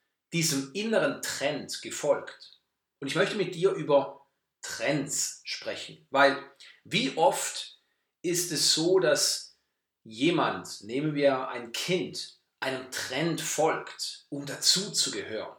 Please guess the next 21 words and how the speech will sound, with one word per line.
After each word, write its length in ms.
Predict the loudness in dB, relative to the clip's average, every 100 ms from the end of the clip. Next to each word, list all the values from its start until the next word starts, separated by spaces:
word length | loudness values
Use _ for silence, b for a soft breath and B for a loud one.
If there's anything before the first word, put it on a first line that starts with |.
| _
Das 160 | -6
heißt, 460 | 2 4 4 0 -6
es 180 | -8 -4
geht 240 | -2 -2
letztlich 760 | 0 0 0 -4 -8 -12 -18 _ _ _
um 200 | -14 -12
einen 760 | -6 -2 -2 -4 -6 -8 -12 -16 _ _ -14
Gruppenzwang. 800 | -4 -4 -4 -6 -4 -4 -6 -12 _ _ B B B B -2
Und 480 | 0 -2 -6 -12 _ _ _ -12
Trends 1000 | -6 2 2 2 -2 -2 -2 -4 -12 _ _ _ _ _ _ -12
betreffen 380 | -2 0 2 0
nicht 160 | -2
nur 80 | -2
Kinder, 320 | -2 -2 -2
sondern 280 | 0 0 2
auch 140 | 2
erwachsene 520 | 2 2 2 0 -2 -2
Menschen. 520 | -2 -2 -6 -6 _ _ -10
Trends 540 | -4 2 2 2 2
sind 180 | 2 0
letztlich 800 | 0 0 2 -2 -2 -4 -6 -10